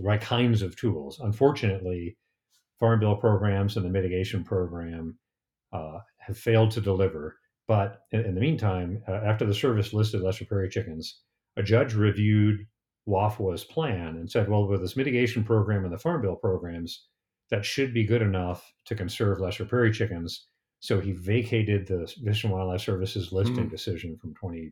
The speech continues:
Speaker 1: fourteen. Um, but unfortunately, the mitigation program and the Farm Bill programs, uh, have failed to produce,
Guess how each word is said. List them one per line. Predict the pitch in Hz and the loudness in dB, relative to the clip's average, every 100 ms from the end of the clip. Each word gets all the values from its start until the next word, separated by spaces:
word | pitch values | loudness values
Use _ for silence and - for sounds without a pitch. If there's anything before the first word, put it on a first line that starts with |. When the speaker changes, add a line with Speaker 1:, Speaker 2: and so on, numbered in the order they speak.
| _ | _
Speaker 1:
fourteen. | 80 - - 80 107 - _ _ _ _ _ _ _ _ _ _ _ _ - | -12 -10 -12 -10 -14 -16 _ _ _ _ _ _ _ _ _ _ _ _ -2
Um, | 101 95 92 90 - _ _ _ - - - | 0 0 -2 -6 -10 _ _ _ -20 -6 2
but | 107 | 4
unfortunately, | 104 120 139 123 110 101 101 95 | 4 4 4 4 2 4 4 2
the | 95 | 2
mitigation | 92 120 113 113 117 | 2 4 4 2 2
program | 110 104 95 101 98 107 | 2 2 2 2 2 0
and | 92 | -2
the | |
Farm | - 113 104 | 0 2 4
Bill | 98 | 2
programs, | 95 101 90 90 87 85 90 - - _ _ _ _ _ | 2 2 0 -2 -6 -8 -8 -12 -16 _ _ _ _ _
uh, | 95 80 78 78 107 - | -6 -6 -6 -10 -14 -8
have | 110 87 78 - _ _ _ | -6 -4 -6 -14 _ _ _
failed | - 107 107 | 0 4 4
to | 110 | 2
produce, | 101 90 90 90 - - - | 0 -2 -2 -4 -6 -10 -14